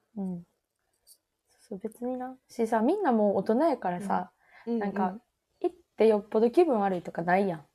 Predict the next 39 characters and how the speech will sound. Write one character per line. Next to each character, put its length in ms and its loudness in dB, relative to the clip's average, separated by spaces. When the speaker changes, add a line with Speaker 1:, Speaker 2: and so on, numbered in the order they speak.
Speaker 1:
う 80 -2
ん 140 0
う 40 -6
ん 320 -8
う 40 -8
ん。 40 -6
Speaker 2:
な 40 -8
ん 20 -12
か、 220 -6
う 40 -14
ん。 140 -14
普 80 -20
通 180 -2
に、 340 -4
そ 60 -8
の、 80 -4
Speaker 1:
よ 60 -6
っ 40 -14
ぽ 120 -4
ど 120 0
変 260 -10
な、 140 -10
な 220 -12
ん 100 -12
か 140 -14
な、 180 -8
デ 120 -10
リ 80 -10
カ 120 -10
シ 140 -14
ー 80 -14
な 120 -14
い 60 -14
や 80 -14
つ 120 -20
と 80 -20
か、 120 -20
Speaker 2:
う 40 -20
ん。 20 -20